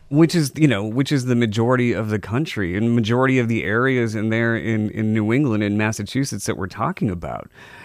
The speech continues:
And, you know, there, it's, uh, you and I were having a conversation when it comes to Taylor Swift. <laughs> Yeah. Tom and I are not Swifties, but we were talking about Travis Kelce and everything. It's just, we, you have these million and billionaires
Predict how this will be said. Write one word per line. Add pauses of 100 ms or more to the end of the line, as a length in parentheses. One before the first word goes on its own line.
(140)
And,
you
know,
there,
it's,
uh,
you
and
I
were
having
a
conversation
when
it
comes
to
Taylor
Swift. (160)
<laughs> (580)
Yeah. (560)
Tom
and
I
are
not
Swifties,
but
we
were
talking
about
Travis
Kelce
and
everything. (360)
It's
just,
we,
you
have
these
million
and
billionaires